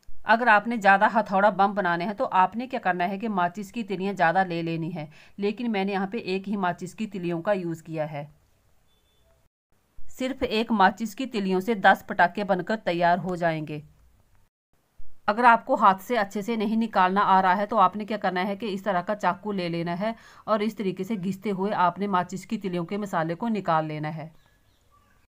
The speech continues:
मैंने यहाँ पे आपको माचिस की तिल्ली के मसाला निकालने के दो तरीके बताए हैं, आपको जो भी बढ़िया लगे आप उसे यूज़ कर सकते हो। फ्रेंड्स, आप अपने छोटे बच्चों के लिए माचिस की तिलियों के पटाखे इस तरीके से घर में बना सकते हो,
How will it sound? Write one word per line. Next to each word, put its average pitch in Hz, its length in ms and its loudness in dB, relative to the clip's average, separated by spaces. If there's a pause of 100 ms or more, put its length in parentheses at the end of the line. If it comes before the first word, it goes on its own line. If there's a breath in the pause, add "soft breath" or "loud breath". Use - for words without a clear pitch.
(480)
मैंने 233 340 2
यहाँ 240 180 2
पे 233 120 0
आपको 214 320 2
माचिस 202 360 2
की 254 120 -6
तिल्ली 196 340 -2
के 226 120 -4
मसाला 196 380 0
निकालने 185 340 0
के 208 120 -6
दो 190 160 -2
तरीके 190 340 -6
बताए 170 300 0
हैं, 170 140 -4
आपको 180 360 0
जो 202 160 0
भी 208 120 -2
बढ़िया 185 280 -2
लगे 180 220 -2
आप 180 280 0
उसे 190 140 -6
यूज़ 175 260 -4
कर 165 140 -6
सकते 156 340 -12
हो। 156 180 -10 (1300)
फ्रेंड्स, 269 360 2
आप 233 260 6
अपने 226 220 0
छोटे 226 280 0
बच्चों 208 320 0
के 214 80 -2
लिए 208 140 2
माचिस 196 380 -2
की 240 120 -4
तिलियों 190 280 2
के 214 120 -2
पटाखे 185 400 -2
इस 196 180 -2
तरीके 180 340 -2
से 214 120 -4
घर 190 200 -4
में 190 160 0
बना 170 220 -2
सकते 170 320 -8
हो, 160 240 -6